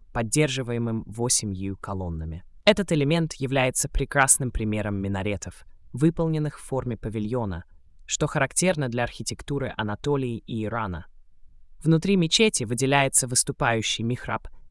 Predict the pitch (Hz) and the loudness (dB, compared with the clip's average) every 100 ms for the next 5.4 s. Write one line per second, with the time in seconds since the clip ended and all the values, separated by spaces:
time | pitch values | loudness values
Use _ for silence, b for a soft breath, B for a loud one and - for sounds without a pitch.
0 | - 160 147 147 156 147 139 127 117 123 | -4 0 2 4 4 4 2 0 2 0
1 | 101 - - 113 117 123 110 98 101 - | 0 -4 -6 -2 0 0 -2 -2 -4 -4
2 | 131 113 90 82 82 - - - - 143 | -4 -4 -4 -4 -6 -10 -2 0 2 4
3 | 151 147 135 123 - - 123 113 - 110 | 4 2 0 -2 -4 -2 -2 -2 -4 -4
4 | - - 104 120 98 101 90 - 101 107 | -4 -4 -2 -2 -4 -6 -4 -4 -2 -4
5 | 113 - - 80 | -4 -4 -4 -8